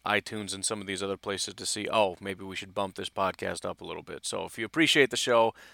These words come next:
I would greatly appreciate that. It's a very quick and easy and effective and cheap way to help me out. And if you really, really appreciate the show, there are ways to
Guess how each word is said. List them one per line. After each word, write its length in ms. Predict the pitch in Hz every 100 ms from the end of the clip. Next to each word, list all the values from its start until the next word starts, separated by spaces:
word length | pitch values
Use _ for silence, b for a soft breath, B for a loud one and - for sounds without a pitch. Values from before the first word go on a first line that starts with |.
| b
I 80 | -
would 120 | 117
greatly 320 | 110 117 104 104
appreciate 560 | - 117 - 107 101
that. 220 | 104 104
It's 160 | 98 -
a 40 |
very 220 | 98 104 95
quick 300 | - 113 107
and 100 | 98
easy 380 | 110 110 107
and 160 | 95 90 b b b b b b _ _
effective 500 | - 180 175 180 156
and 80 | 110
cheap 360 | - 220 214 107
way 360 | 95 90 92 _
to 80 | -
help 220 | 110 104
me 120 | 92 92
out. 260 | 92 117 - _
And 120 | 120 131
if 120 | 147
you 120 | 139
really, 320 | 127 165 147
really 480 | 127 196 196 139 127
appreciate 600 | 120 - 123 - 117 104
the 80 | 101
show, 400 | - 107 101 101 _ _
there 200 | 117 104
are 280 | 101 107 107
ways 340 | 104 107 104 -
to 360 | - 101 98